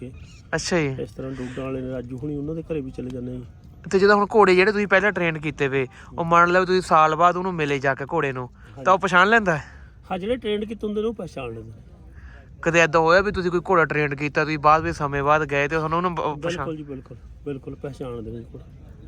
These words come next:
Speaker 2: ਅੱਛਾ ਜੀ।
Speaker 1: ਹਾਂ, ਉਹ ਕਈ ਘੋੜੇ ਤਾਂ ਜੀ ਆਵਾਜ਼ ਵੀ ਮਾਰਦੇ ਨੇ,
Speaker 2: ਅੱਛਾ ਜੀ।
Speaker 1: ਬੋਲਦੇ ਵੀ ਨੇ ਗਿਆ ਤੋਂ, ਹਾਂਜੀ।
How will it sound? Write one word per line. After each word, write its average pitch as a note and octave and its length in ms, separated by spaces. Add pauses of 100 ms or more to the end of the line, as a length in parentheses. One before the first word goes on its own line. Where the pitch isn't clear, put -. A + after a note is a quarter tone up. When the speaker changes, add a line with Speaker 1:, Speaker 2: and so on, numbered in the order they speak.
(140)
Speaker 2:
ਅੱਛਾ E3+ 260
ਜੀ। C3+ 200
Speaker 1:
ਹਾਂ, C3 80
ਉਹ A#2 680
ਕਈ F#3 200
ਘੋੜੇ G#3 200
ਤਾਂ F#3+ 100
ਜੀ G3+ 60
ਆਵਾਜ਼ D#3 320
ਵੀ F3 120
ਮਾਰਦੇ D3+ 360
ਨੇ, D3 100 (280)
Speaker 2:
ਅੱਛਾ D4 160
ਜੀ। F#4 60
Speaker 1:
ਬੋਲਦੇ D#3 260
ਵੀ D#3+ 80
ਨੇ D3+ 100
ਗਿਆ C#3 220
ਤੋਂ, C3 180
ਹਾਂਜੀ। C3 260